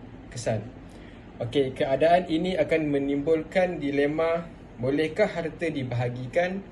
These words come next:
kepada orang yang dah hilang atau perlu ditangguhkan sehingga orang tu sudah dijumpai?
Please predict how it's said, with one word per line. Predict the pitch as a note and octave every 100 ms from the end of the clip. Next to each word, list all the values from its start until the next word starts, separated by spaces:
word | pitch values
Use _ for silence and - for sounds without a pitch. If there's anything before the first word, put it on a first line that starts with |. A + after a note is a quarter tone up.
| -
kepada | B2 A#2+ A2
orang | A#2 A#2
yang | A#2
dah | A#2
hilang | A2+ C#3 F3+ F#3+ - - - - - - B2
atau | C3+ D#3+ D#3+ -
perlu | D#3+ E3+ E3
ditangguhkan | D#3 D3 C#3+ D#3 D#3+ - F3 E3
sehingga | - D3 D3+ D3+ C#3+
orang | D3 D3 C#3
tu | D3
sudah | C3 C#3+ C#3 B2+
dijumpai? | B2+ B2+ C3 A#2+ A#2+ A2